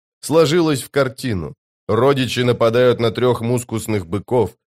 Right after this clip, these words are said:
охотники и жертвы погружаются в глубокую жидкую грязь, в гибельной, безвыходной ловушке. Точка обзора низко, у самой земли,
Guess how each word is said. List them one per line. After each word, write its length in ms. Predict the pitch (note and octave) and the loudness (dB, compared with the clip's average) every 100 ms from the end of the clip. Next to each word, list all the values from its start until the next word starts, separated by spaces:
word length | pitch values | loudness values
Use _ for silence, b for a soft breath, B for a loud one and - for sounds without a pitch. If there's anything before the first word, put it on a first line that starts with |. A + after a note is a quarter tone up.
| _ | _
охотники 640 | A#2+ C3 F3 F3 D#3 C#3+ D3+ | 0 2 0 -2 -2 -4 -4
и 200 | D3 C#3+ | -2 -2
жертвы 440 | B2 D#3+ - C#3 | 2 0 0 -4
погружаются 760 | A#2+ C3 B2+ A#2+ C#3 C3 A2+ B2 | -2 -2 -2 0 0 0 -2 -6
в 80 | |
глубокую 580 | G2+ A#2 A#2+ B2 A#2 A2+ | -4 -4 -2 -2 0 -2
жидкую 480 | G#2+ A#2+ - A2+ A2 | -2 -6 -6 -4 -2
грязь, 720 | F2+ A2+ A2+ F#2 D#2 - - _ _ - | -2 0 0 0 -2 -14 -18 _ _ -16
в 120 | E2+ | -6
гибельной, 640 | A#2+ B2 A2 F#2 F2 F2 | -4 -2 -2 -4 -4 -6
безвыходной 760 | E2+ A2 G#2+ C3 A2+ A2+ A#2 | -2 -2 -2 -2 -2 -2 0
ловушке. 540 | A2+ A2+ A2 F#2 - - _ _ _ _ | 0 0 -2 -6 -12 -20 _ _ _ _
Точка 400 | - E3 - E3 | 0 0 0 -2
обзора 500 | - C#3 B2+ D#3+ D3 | 2 2 2 2 2
низко, 540 | C#3+ D3+ A#2+ - F#2 C#2 | 2 0 -4 -6 -8 -6
у 120 | G2+ A#2 | -4 -2
самой 340 | D#3+ E3 D#3 | 0 2 2
земли, 520 | A#2+ C#3 C#3 C3+ F2+ | 0 -2 -2 -2 -6